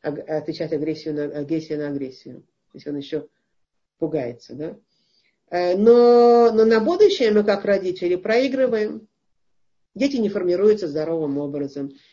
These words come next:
Крики, агрессии, э, э, потряса-, их, э, подрывают их нервы, нервную систему. Они вырастают и обучаются тоже проявлять силу, крики, агрессию, приобретают,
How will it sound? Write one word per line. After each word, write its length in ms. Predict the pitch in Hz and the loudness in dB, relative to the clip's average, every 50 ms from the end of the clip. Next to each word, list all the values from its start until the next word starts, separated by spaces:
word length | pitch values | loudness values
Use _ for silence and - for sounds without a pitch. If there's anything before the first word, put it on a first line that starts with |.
| _ _ _ | _ _ _
Крики, 420 | - 226 240 254 240 208 - 214 | -6 -4 -4 -4 -4 -4 -2 -2
агрессии, 840 | 190 170 160 156 175 196 202 202 202 202 - 175 165 160 156 160 _ _ _ _ _ - | -2 -2 -2 -2 -2 0 0 0 -2 -4 -6 -6 -4 -6 -6 -10 _ _ _ _ _ -8
э, 80 | - | -4
э, 1160 | 165 165 165 160 160 160 160 160 160 160 160 160 160 156 156 151 151 156 156 156 151 151 151 | -2 -2 0 0 0 0 0 0 0 0 0 0 0 0 -2 -2 -2 -2 -2 -2 -2 -4 -4
потряса-, 580 | 147 147 - - - 180 175 - 202 185 175 - | -6 -8 -10 -8 -6 -6 -6 -6 -6 -8 -6 -6
их, 240 | - 180 160 - - | -8 -8 -8 -6 -4
э, 240 | 175 175 170 165 160 | -2 0 0 -2 -2
подрывают 540 | 165 170 160 160 165 175 190 190 185 185 | -4 -4 -4 -4 -4 -4 -2 -4 -4 -4
их 160 | 180 156 - - | -6 -10 -10 -8
нервы, 360 | 147 147 156 160 151 147 147 | -6 -4 -4 -4 -4 -6 -6
нервную 320 | 147 151 147 151 156 151 | -6 -6 -6 -4 -6 -6
систему. 600 | 147 - 147 139 _ - 143 139 135 135 143 139 _ _ _ _ _ | -8 -10 -16 -16 _ -10 -10 -8 -8 -10 -12 -14 _ _ _ _ _
Они 220 | - 214 240 254 262 | -4 -2 0 2 2
вырастают 640 | 247 240 226 220 220 - 226 214 214 208 196 196 - | 2 2 0 0 -2 -2 -2 0 0 0 0 -2 -2
и 40 | |
обучаются 640 | 185 175 175 165 175 170 - - 196 196 190 190 185 | -2 -2 -2 -2 -2 -4 -2 -2 -2 -2 -2 -4 -6
тоже 380 | 175 - - 196 208 202 202 185 | -8 -6 -2 -2 -2 -2 -2 -6
проявлять 520 | 190 180 175 175 165 165 180 180 175 - _ _ _ _ | -6 -4 -4 -4 -2 -2 -2 -4 -4 -8 _ _ _ _
силу, 540 | _ - - - 214 220 208 190 180 175 170 | _ -16 -8 -4 0 0 2 2 0 -2 -4
крики, 500 | 170 _ - 202 214 214 202 208 - 180 | -6 _ -4 -4 -2 -2 -2 -4 -4 -4
агрессию, 720 | 175 160 151 165 185 202 202 196 - - 175 170 165 - _ _ _ _ _ | -4 -4 -4 -2 -2 -2 -2 -4 -6 -8 -8 -8 -8 -10 _ _ _ _ _
приобретают, 760 | - 202 202 202 208 208 - 240 240 233 208 180 - - - | -2 0 0 0 0 0 0 2 2 2 2 0 -2 -8 -16